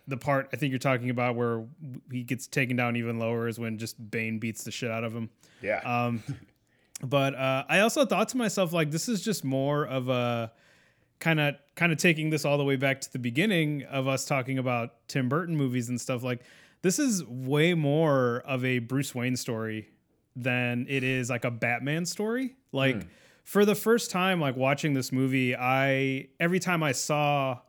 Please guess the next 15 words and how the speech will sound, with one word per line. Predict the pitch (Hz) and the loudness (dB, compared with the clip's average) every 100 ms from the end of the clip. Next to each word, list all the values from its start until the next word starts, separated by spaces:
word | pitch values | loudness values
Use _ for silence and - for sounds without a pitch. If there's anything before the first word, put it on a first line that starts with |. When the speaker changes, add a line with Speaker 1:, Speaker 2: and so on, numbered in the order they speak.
| _ _ _ _ _ _ | _ _ _ _ _ _
Speaker 1:
Batman, | 127 151 160 135 131 123 | -2 4 4 4 0 0
I | 120 | 0
just | 131 - | -2 -2
still | - 139 | 0 0
felt | 127 143 127 | 0 -2 -2
like | 123 123 | -2 -2
I | 120 | -2
was | 117 120 | -4 -4
looking | 123 123 | -4 -4
at | 113 110 | -4 -6
Bruce | 117 110 - | -8 -8 -8
Wayne. | 110 92 - _ _ | -12 -14 -20 _ _
Like, | 117 117 | -6 -6
I | 131 | -2
wasn't, | 135 127 143 135 143 135 | -2 2 2 2 0 -2